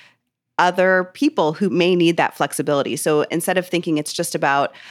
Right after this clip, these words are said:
the flexibility that I need right now, thinking that this is going to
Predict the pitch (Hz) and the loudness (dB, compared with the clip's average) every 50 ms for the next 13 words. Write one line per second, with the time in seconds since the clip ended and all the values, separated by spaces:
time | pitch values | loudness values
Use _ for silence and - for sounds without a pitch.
0 | - - - 170 - - 170 160 - - 156 156 156 156 156 151 156 147 - - | -16 -10 -8 -6 -4 -4 -4 -6 -6 -4 -2 0 0 0 0 0 -2 -2 -2 0
1 | 139 139 147 143 139 - 160 160 156 - 151 156 156 156 180 185 190 196 196 196 | 0 0 -2 -2 -4 -2 0 0 0 0 0 -2 -2 0 0 0 2 0 0 0
2 | - 160 170 160 165 156 151 151 151 143 139 - - 196 196 - 214 - - 208 | -2 -4 -2 0 0 0 0 0 0 -2 -2 -4 -8 -8 -8 -8 -8 -6 -4 -2
3 | 202 196 175 156 | -2 0 -2 -2